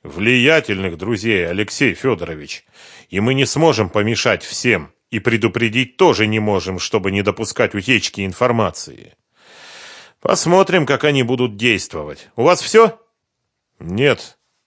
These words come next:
ответил Савченко таким голосом, что генерал насторожился. «Что ещё произошло?» Во время разговора Дронго неожиданно предложил своему гостю выйти на небольшой перекур.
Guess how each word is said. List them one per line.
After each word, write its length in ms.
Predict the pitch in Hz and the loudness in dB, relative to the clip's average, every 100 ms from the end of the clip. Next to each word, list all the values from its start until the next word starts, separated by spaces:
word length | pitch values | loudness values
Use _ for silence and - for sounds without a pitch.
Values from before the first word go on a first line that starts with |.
| _ | _
ответил 460 | - 82 92 87 87 | -16 -12 -10 -8 -10
Савченко 560 | - 101 - - 85 80 | -4 -4 -4 -16 -16 -18
таким 400 | 82 131 135 95 | -14 -12 -10 -10
голосом, 560 | 80 73 - - 52 _ - - _ | -10 -12 -16 -20 -20 _ -20 -20 _
что 220 | - 78 | -18 -16
генерал 400 | 76 87 92 87 | -12 -10 -8 -10
насторожился. 800 | 82 80 95 95 92 73 - - - _ _ _ - | -12 -16 -16 -16 -16 -20 -20 -20 -20 _ _ _ -12
«Что 320 | - 180 196 | -4 2 4
ещё 300 | 123 - 123 | 4 0 -2
произошло?» 800 | 131 123 123 143 160 110 76 _ _ _ _ - - - - _ _ _ | 0 0 0 0 2 2 0 _ _ _ _ -20 -20 -20 -20 _ _ _
Во 280 | - 90 120 | -6 0 0
время 340 | 123 135 131 | 2 2 4
разговора 720 | 127 104 123 127 156 107 71 - | 2 2 0 2 2 0 -2 -12
Дронго 540 | 87 82 123 143 127 131 | -16 -4 0 2 2 0
неожиданно 680 | 131 127 101 120 131 127 113 | 4 2 2 0 0 0 0
предложил 540 | 120 117 113 135 123 | 0 0 0 0 -2
своему 420 | - 127 131 123 | -2 0 0 0
гостю 420 | 123 165 - 113 | 0 0 -2 -14
выйти 440 | 71 76 123 127 123 | -16 -6 -4 -4 -2
на 120 | 120 | 0
небольшой 520 | 117 110 117 - 131 | 0 2 0 2 0
перекур. 600 | - 117 127 139 95 - | 0 -2 0 -2 -4 -6